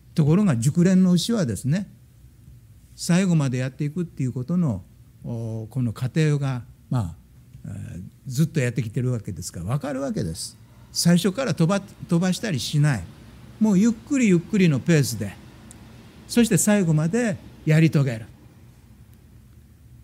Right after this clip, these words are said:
そこに二頭立てで牛をですね、訓練して耕すっていう大切な、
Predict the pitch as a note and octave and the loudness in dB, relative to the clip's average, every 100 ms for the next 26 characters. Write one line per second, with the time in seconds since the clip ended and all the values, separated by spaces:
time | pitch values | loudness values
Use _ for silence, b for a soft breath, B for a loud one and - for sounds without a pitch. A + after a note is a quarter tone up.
0 | - - F3 F#3 F#3 A#3 F3 E3+ E3 E3+ | -14 -2 -2 0 2 2 4 4 4 2
1 | D#3 D3+ D#3 D3+ G#3+ G#3 - - - - | 2 0 -4 -4 -4 -4 -6 -16 -20 -20
2 | - - - - - - - - - - | -20 -20 -20 -20 -20 -20 -20 -20 -20 -20
3 | - - - - - D3 - C#3+ G2 E2+ | -20 -20 -20 -14 -2 0 2 2 0 -4
4 | D#3+ F#3 - D3 A#2+ A2 G#2+ G#3+ D#3+ A#2+ | -4 -2 0 0 0 -4 -6 -6 -4 -2
5 | C3 B2+ - G#3+ - A#2 G#2+ A2+ A2 B2 | -2 -4 -6 -10 -8 -6 -4 -4 -4 -4
6 | A3 D4 - | -6 -6 -10